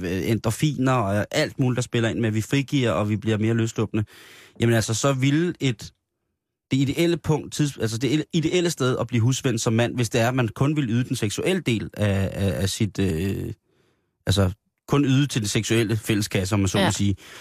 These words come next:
Speaker 1: så skulle man altså finde, øh, et kvindekollektiv nu her omkring sommerperioden, med masse, hvor, øh, øh, dagene er lange, nætterne er lyse, og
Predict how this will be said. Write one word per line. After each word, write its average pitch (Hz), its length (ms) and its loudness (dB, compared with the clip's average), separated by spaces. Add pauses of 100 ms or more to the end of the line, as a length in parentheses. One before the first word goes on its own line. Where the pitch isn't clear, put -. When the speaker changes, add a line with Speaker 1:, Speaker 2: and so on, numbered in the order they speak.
(120)
Speaker 1:
så - 140 -2
skulle 143 200 2
man 143 80 4
altså 117 200 0
finde, 117 460 0
øh, 104 60 0
et 98 180 -4
kvindekollektiv 120 560 0
nu 120 140 2
her 117 260 2
omkring 107 300 0
sommerperioden, 110 640 0
med 120 100 2
masse, 135 300 -2
hvor, 131 260 -2
øh, 113 300 0
øh, 110 80 0 (760)
dagene 147 240 2
er 135 60 0
lange, 131 440 0 (200)
nætterne 143 480 0
er 135 80 2
lyse, 156 420 0 (600)
og 139 300 0